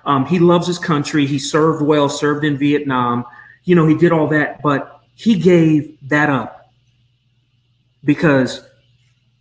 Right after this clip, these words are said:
he couldn't be there enough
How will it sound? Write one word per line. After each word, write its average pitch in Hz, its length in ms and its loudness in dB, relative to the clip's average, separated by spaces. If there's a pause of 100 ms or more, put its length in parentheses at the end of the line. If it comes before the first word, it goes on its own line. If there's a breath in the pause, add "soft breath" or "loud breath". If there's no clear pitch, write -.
he 135 380 -4
couldn't 180 420 0
be 165 180 2
there 110 400 -4 (160)
enough 117 600 -4